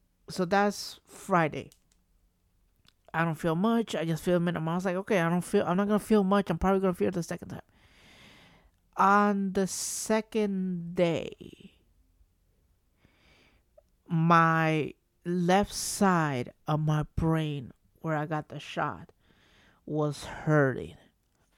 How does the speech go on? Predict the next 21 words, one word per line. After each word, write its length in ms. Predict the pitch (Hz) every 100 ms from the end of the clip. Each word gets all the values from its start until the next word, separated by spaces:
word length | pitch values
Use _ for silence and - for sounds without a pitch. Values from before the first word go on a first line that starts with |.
| _ _ _ _ _ _ _ _ _ _ _ -
If 260 | 185 185 - - -
I, 180 | 180 180 _ -
my 240 | 175 170 -
eye 720 | 170 170 180 185 190 185 185 - -
was 460 | 151 143 139 156
hurting, 1000 | - - 175 180 185 180 196 190 190 196 196 _ _ _ _ _ _ _ _ _ _ _ _
and 460 | 170 165 165 160 151 - _ _ _ _ _ _ _ _ -
it's 240 | 196 190 190
like 200 | 185 -
if 180 | 185 185
I 140 | 190
see 220 | 180 190
sunlight, 580 | - - 175 185 190 180 - - -
it's 180 | 220
like, 320 | 240 226 208 - _ -
it's 160 | 214 226
like, 200 | 196 - -
how 160 | 185
you 120 | 202
say 180 | 180 190
this? 220 | 175 165